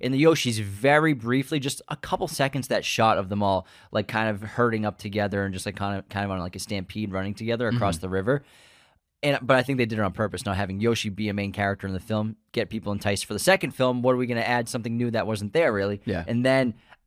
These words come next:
Speaker 1: I really wish we could have got a sequence with the ghosts that follow you when
Speaker 2: Yeah.
Speaker 1: you're not looking at them,
Speaker 2: Yeah.
Speaker 1: 'cause that was, those are some of my favorite characters in the game.
Speaker 2: I, um, I was hoping we would get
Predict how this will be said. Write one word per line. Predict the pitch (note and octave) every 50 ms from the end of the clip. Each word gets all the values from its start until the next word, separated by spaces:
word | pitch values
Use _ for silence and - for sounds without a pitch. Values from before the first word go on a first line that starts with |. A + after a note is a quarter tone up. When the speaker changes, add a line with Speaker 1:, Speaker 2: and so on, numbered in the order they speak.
| _
Speaker 1:
I | - C#3+
really | D3 D3 C#3 C#3 C#3+ D#3 E3+ F3+ F3+
wish | E3+ F3 D#3 -
we | D#3
could | D3+ - E3 D#3
have | D3 C3+
got | C#3+ C3+ B2+ A#2
a |
sequence | A2+ - - C#3 C3 - C3+ C3 B2+ B2 - - - - _ _ _ _ _ -
with | C3 B2+ G#2+ - - _ _ _ -
the | - B2 A#2+
ghosts | G#2+ B2 B2+ D3 D#3+ - - - - - - -
that | - B2 A#2 A2 A2 - -
follow | - - B2+ A#2+ A#2+
you | B2 C3+ C#3+ A#2
when | A#2 A2
Speaker 2:
Yeah. | G#2+ G#2 G2+
Speaker 1:
you're | G2
not | A#2 A#2 A2 G2+
looking | G#2+ G#2+ - A#2+ A#2+ B2+
at | B2+ B2+ -
them, | D3 D3 C#3+
Speaker 2:
Yeah. | F2+ E2+ F2
Speaker 1:
'cause | F2 C3
that | C#3 C#3+ D3+
was, | D#3 C3+ D3 D3 -
those | - C#3+ C#3+
are | C#3
some | B2+ - C#3
of | C3
my | A#2+ G#2
favorite | - A#2 A#2 G#2+ G#2
characters | - - G#2 G#2 G#2+ G2+ G2 F#2
in | F#2
the | F2+
game. | F2 F#2+ F#2 F2+ F2+ F2+ F2+ - _ -
Speaker 2:
I, | - D#3 F3+
um, | G3 G3 G3 F3+ D#3 C#3 C#3 -
I | - F3
was | A3 A3+ -
hoping | - A#3+ A3+ - A3+ G#3+ G3 F#3
we | F3+ F#3
would | F3 F3 E3 B2+
get | - - D3+ D3+ D3+ D3+ D3 C#3 B2+